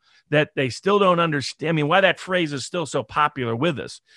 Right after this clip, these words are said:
was because of how the deep disconnect between the royalty and the population they were supposed to be governing and taking care of, who think, "Oh, if we give them cake, then they'll be happy. Because when I have cake, everything's fun." Uh, it shows like,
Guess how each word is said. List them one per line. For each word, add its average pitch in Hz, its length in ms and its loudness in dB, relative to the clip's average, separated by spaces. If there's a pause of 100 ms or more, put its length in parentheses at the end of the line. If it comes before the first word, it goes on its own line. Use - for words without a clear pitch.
(160)
was 147 140 2
because 156 320 -2
of 139 100 -2
how 131 220 2
the 120 160 -6
deep 120 440 -6
disconnect 127 540 -8
between 127 360 -6
the 120 80 -2
royalty 123 580 -2
and 120 100 -4
the 117 120 -4 (240)
population 135 600 0
they 123 100 -4
were 123 240 -4
supposed 131 360 -6
to 120 60 -10
be 120 120 -6
governing 127 480 0
and 113 140 -6
taking 123 300 -8
care 180 260 0
of, 65 200 -6 (440)
who 143 100 -2
think, 147 340 0
"Oh, 180 140 4
if 120 120 0
we 143 80 0
give 127 220 -2
them 120 180 -2
cake, 202 420 -2 (220)
then 208 200 0
they'll 156 120 2
be 123 160 -2
happy. 107 460 -8 (160)
Because 131 260 -4
when 123 100 -4
I 185 200 2
have 143 200 -2
cake, 147 300 -2
everything's 180 380 -2
fun." 233 360 -2 (600)
Uh, 175 200 6
it 170 160 4
shows 170 300 2
like, 135 180 0